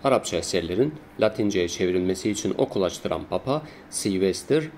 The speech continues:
Saki'dir. Hiçbir şeyin doğrulanamayacağını savunan bilinmezcilik adı da verilen akım tekafü-i edille.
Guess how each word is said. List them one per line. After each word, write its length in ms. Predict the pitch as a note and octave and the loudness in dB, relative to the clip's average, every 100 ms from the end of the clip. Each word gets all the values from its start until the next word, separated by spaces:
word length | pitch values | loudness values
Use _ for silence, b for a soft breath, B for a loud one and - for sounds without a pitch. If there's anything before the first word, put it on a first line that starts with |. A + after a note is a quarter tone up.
| - | -14
Saki'dir. 1200 | - A2+ F#2+ - A2 - - - - - F#2 - - - B B B | -4 -2 -2 0 -2 -2 -10 -20 -20 -4 -2 -2 -8 -20 B B B
Hiçbir 300 | E3 - A3+ | 0 2 0
şeyin 360 | F#3+ E3 D3 A2 | 2 0 0 4
doğrulanamayacağını 880 | G#2 G#2 G#2+ A2+ G#2 F2+ F#2 F2 F2 | 6 6 4 4 2 2 0 0 -2
savunan 500 | - G2+ F#2 F2 E2+ | 0 0 0 -2 -2
bilinmezcilik 800 | G2+ G2+ G2 G2 G2 - A2+ D3+ - - | 0 2 2 2 0 0 0 0 -2 -4
adı 180 | G#2+ F#2+ | -2 0
da 100 | E2+ | 0
verilen 320 | F2 F2 E2 - | 0 0 -4 -6
akım 400 | A2 - F3+ F3 - - | -4 0 0 -2 -6 -4
tekafü-i 720 | A#2 G#2+ G2 B2 G2+ B2 D#3 D#3 - | 2 2 2 2 2 2 0 -6 -4
edille. 420 | G2 F#2+ F2+ E2+ | -2 0 -2 -4